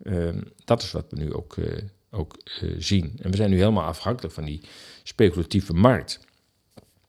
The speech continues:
Nou ja, Rusland is na Turkmenistan, daar hoor je niet veel van, eh, de grootste leverancier van, eh, eh,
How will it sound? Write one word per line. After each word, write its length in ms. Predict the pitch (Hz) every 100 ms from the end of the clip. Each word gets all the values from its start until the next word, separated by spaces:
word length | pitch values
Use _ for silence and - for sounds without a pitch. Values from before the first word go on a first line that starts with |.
| _ _ _ - - - - - - - -
Nou 140 | 147
ja, 80 | 104
Rusland 480 | 143 143 120 104 -
is 160 | 101
na 400 | 113 135 123 80 -
Turkmenistan, 920 | 107 92 147 196 92 - 65 82 98
daar 100 | 78
hoor 120 | 80
je 60 | 78
niet 120 | 76
veel 180 | 73 71
van, 300 | 76 110 - _ - - - - _
eh, 280 | 117 110 104
de 80 | 107
grootste 320 | 156 156 120
leverancier 500 | 110 98 98 104 95
van, 300 | 92 87 -
eh, 480 | - 90 87 85 85
eh, 340 | 87 - 90